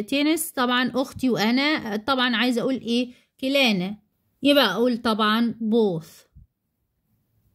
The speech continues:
عندي الفعل هنا جمع. Neither of those necklaces، ولا واحد من العقد ده are ex-،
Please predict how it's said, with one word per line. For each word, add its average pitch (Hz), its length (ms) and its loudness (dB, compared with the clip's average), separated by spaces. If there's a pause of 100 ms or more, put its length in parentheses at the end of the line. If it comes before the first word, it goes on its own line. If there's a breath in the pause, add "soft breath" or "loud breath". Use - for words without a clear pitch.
(640)
عندي 214 280 4
الفعل 220 360 0
هنا 208 260 2
جمع. 165 340 0 (400 soft breath)
Neither 359 400 2
of 247 320 0
those 277 280 -2
necklaces، 208 600 -4
ولا 254 240 2
واحد 262 320 0
من 240 240 2
العقد 226 440 0
ده 226 260 0 (200)
are 240 220 0
ex-، - 200 -16